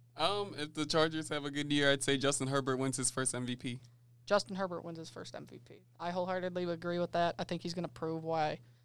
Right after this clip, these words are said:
Speaker 2: he is the next great young quarterback, as Mahomes and Josh Allen, Joe Burrow have proved. I think Herbert does it this year. Super Bowl fifty-seven prediction.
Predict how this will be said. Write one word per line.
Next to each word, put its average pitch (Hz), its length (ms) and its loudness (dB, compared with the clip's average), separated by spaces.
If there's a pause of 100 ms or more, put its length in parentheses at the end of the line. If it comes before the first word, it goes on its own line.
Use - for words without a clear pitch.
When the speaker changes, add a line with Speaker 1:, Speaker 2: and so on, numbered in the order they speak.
(200)
Speaker 2:
he 185 220 -2
is 175 420 -2 (240)
the 185 80 0
next 190 400 6 (120)
great 175 300 4 (140)
young 180 260 0
quarterback, 175 600 -2
as 175 320 -2
Mahomes 170 440 -2
and 170 160 -6 (120)
Josh 175 240 0
Allen, 170 280 -2
Joe 170 140 0
Burrow 170 320 -2
have 175 180 -10
proved. 170 380 -8
I 180 40 -8
think 170 180 -8
Herbert 170 260 -4
does 180 180 -10
it - 80 -16
this - 180 -16
year. - 120 -20 (1300)
Super 240 260 2
Bowl 226 180 8
fifty-seven 196 540 0
prediction. - 400 -8